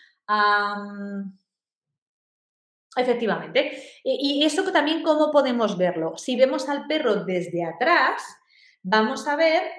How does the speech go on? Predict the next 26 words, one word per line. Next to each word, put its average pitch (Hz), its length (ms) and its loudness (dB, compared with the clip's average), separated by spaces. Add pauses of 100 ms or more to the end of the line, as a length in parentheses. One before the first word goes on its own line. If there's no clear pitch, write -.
(100)
que 247 240 0
el 214 140 0
movimiento 254 880 -2
es 233 200 -6
más, 247 320 -2 (100)
eh, 196 160 -6
si 190 260 -10
yo 208 140 -2
tengo, 233 220 -4
por 233 100 -2
ejemplo, 233 400 -6
aquí, 269 380 -8 (360)
eh, 190 400 -2 (280)
yo 240 120 -2
pongo 240 200 -2
las 220 220 -2
manos 233 400 0
a 208 80 -2
ambos 220 280 -4
lados 226 340 -2
del 214 220 -4
perro, 302 380 0
del 196 180 -4
glúteo 240 420 -2
del 214 220 -4
perro, 294 420 0